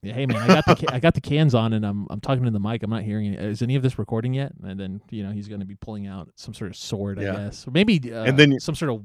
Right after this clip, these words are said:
Speaker 2: and
Speaker 1: sharp weapon fashioned out of bone.
Speaker 2: And then you look down and turn to f-, come to find out the mic was actually a twelve gauge shotgun the whole
Speaker 1: <laughs>
Speaker 2: time.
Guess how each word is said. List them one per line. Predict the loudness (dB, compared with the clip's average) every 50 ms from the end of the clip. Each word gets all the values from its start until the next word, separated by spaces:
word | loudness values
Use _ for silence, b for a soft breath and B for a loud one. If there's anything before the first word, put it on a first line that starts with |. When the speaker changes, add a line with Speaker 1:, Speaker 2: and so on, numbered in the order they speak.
| -6 0 2
Speaker 2:
and | 2 2
Speaker 1:
sharp | 2 0 0 0 0 0 0
weapon | -2 -4 -2 -2 -4 -4 -4
fashioned | -4 -6 -6 -6 -8 -8 -10 -10
out | -10
of | -12 -10 -10
bone. | -10 -8 -8 -8 -8 -8 -10 _ _ _ _ _ _ _ _ _ _ _ _ _ _ _ _ _ _ _ -2 2
Speaker 2:
And | 6 8
then | 8 8 8 6
you | 6 8
look | 8 6 6 6
down | 4 4 6 4 4 2
and | 0 0 2
turn | 2 2 2
to | 0 -2
f-, | -4 -6 -12 -12 -2 2
come | 2 4 4
to | 2
find | 4 4 4 4 4
out | 2 2 2
the | 0 0
mic | 2 2 4 2 2 2 -2
was | -2 0 2
actually | 0 0 0 0 0 0 0
a | 0 -2
twelve | -4 0 2 4 6 6 4 4 2
gauge | 0 0 0 0
shotgun | 0 4 4 4 6 6 6 6 6 6 4
the | 4 6
whole | 6 6 6 6 4
Speaker 1:
<laughs> |
Speaker 2:
time. | 4 4 4 4 4 2 0